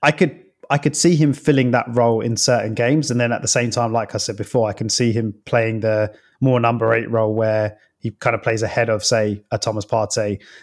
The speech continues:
and he, and he links, he gets the ball to the forwards. Like, I was watching some of the highlights of the game he played the other day for, it might have been yesterday actually, for Holland, um, Belgium, sorry, against Poland. I wanna say it was Poland. And, um, you know, look,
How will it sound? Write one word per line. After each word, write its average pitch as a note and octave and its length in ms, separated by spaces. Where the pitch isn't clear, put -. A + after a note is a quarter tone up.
and A#2 160
he, A2+ 240
and A#2 120
he A2 120
links, - 640
he B2 60
gets - 260
the - 80
ball A2 380
to - 160
the A2 100
forwards. A2 680
Like, B2 160
I B2+ 40
was C3 120
watching D3+ 220
some A#2+ 160
of A2+ 60
the G#2+ 60
highlights A2+ 440
of G#2 80
the G#2+ 60
game A2 260
he G#2+ 80
played A2 240
the A2+ 80
other G#2 140
day G#2+ 200
for, G2+ 480
it G2+ 80
might A2+ 120
have G#2 80
been G#2+ 80
yesterday A#2 320
actually, G2+ 240
for - 140
Holland, G2 400
um, B2 200
Belgium, A#2 340
sorry, G2+ 320
against G#2+ 580
Poland. B2+ 420
I - 20
wanna A#2 160
say A2 120
it - 20
was G2 80
Poland. G#2 400
And, A#2 280
um, A2+ 480
you D#3 100
know, A#2 80
look, G#2+ 200